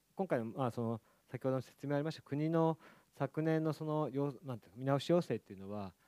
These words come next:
まあ、受診数とか、そうした一面的な部分にとって、まあ、再編の必要な病院という形で、まあ、ざっと、まあ、かなり荒い基準で出されているので、そうした部分で、まあ、国の方でもその再検証の、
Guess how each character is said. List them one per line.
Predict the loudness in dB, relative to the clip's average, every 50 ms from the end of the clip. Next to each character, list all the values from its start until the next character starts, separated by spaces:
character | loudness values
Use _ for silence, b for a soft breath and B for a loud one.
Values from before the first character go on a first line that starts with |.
| _ _
ま | -6 -6
あ、 |
受 | -4 -4 -4
診 | -4 -2 0 2 2 2 0
数 | -2 -4 -2 -2 -2
と | -2 -6 -12
か、 | -12 -14 -16 -16 _ _ _ _ _ _ _ _
そ | -8 -8
う | -8
し | -4 -2
た | -2 -2 -2 -4 b b b b b
一 | -8 -2 0 2
面 | 4 2 2
的 | 0 -2 -2
な | -2 -2
部 | -2 -2
分 | -2 -2
に | -2 -4
と | -4 -6
っ | -6
て、 | -6 _ -8 -4
ま | -2 0
あ、 |
再 | 2 4 4 4 4
編 | 4 2 0 0 -2 -4 b b b b b -8
の | -8
必 | -6 -4 -2
要 | -2 0 0
な | 2 2 0 0 0 -4 _ _ -6 0
病 | 2 4 6 6 4
院 | 2 0
と | -2 -2
い |
う |
形 | -2 -4 -4
で、 | -4
ま | -6 -6 -6
あ、 | -4
ざ | -4 -4 -4
っ | -4 _ _
と、 | -18 -18 -18 _ _ _ -4
ま | -2 -2 -2 -2 -4 _ _ _ _ _ _ _ _ _ _
あ、 |
か | 2 4
な | 4 4
り | 2
荒 | 2 2 4 6 6 6
い | 6 4 0 _ _ _ _
基 | -8 -6 -2
準 | 0 0 2
で | 2 2
出 | 2 2
さ | 2 0 0
れ | 0 0
て | -2 -4 -8
い |
る | -8 -8
の | -8 -10 -8
で、 | -4 -2 -2 -2 -2 -4 b b b b b -6
そ | -6
う | -4
し | -2
た | -2 -2
部 | 0 0
分 | 0 0
で、 | 2 2
ま | 2 2
あ、 | 2
国 | 0 0 -2 0
の | 0 -2
方 | 0 2 2 2
で | 2 0
も | -2 -4 -8
そ | -10 -8
の | -8 -6 -4 -4 -4 -4 -4 -6 -8 b b b b b b b _ _ 0
再 | 2 2 2 2
検 | 0 0 0 0 -2
証 | -4 -4 -4 -2
の、 | -2 -2 -2 -4